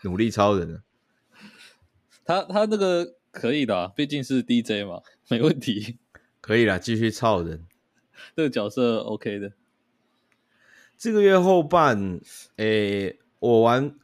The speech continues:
Speaker 1: 我跟你玩那个比较多是另外两款游戏嘛。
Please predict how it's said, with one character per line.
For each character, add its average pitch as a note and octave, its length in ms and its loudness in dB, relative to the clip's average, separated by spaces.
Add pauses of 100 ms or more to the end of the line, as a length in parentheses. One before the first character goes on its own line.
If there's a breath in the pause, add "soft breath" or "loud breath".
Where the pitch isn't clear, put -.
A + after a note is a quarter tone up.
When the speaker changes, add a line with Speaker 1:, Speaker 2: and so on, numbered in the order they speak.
(240)
Speaker 1:
我 G#2+ 100 0
跟 D#3+ 120 0
你 D#3 120 0
玩 G#2 380 0 (680)
那 G#2 260 -6
个 F#2+ 400 2
比 F2 100 -10
较 B2 140 2
多 B2+ 240 4
是 B2+ 200 2
另 A#2+ 140 0
外 A#2+ 160 6
两 F#2+ 140 -2
款 E2+ 180 -8
游 D#2 120 -10
戏 - 180 -16
嘛。 - 140 -20